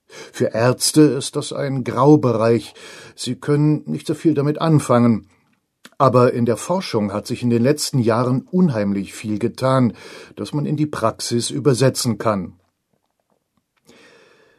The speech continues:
Wie haben die Probleme bei Ihnen angefangen? Ich kenne diese Stimmungsschwankungen, seit ich siebzehn war und habe ihnen gerade in jungen Jahren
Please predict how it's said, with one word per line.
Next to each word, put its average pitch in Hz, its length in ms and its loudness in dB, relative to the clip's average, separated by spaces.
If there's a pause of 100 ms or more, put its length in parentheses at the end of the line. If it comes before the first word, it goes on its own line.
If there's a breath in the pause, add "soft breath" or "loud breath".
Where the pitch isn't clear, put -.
(420 soft breath)
Wie 147 200 2
haben 196 220 2
die 180 100 0
Probleme 139 520 0
bei 135 160 2
Ihnen 143 200 -2
angefangen? 117 760 -6 (1800 soft breath)
Ich - 140 -4
kenne 190 240 2
diese 127 480 0
Stimmungsschwankungen, 113 1300 -2
seit 107 320 -4
ich 104 200 -10
siebzehn 107 680 -4
war 90 320 -8
und 95 420 -10
habe 113 180 0
ihnen 113 220 -4
gerade 110 380 -2
in 101 100 -4
jungen 127 300 4
Jahren 113 460 0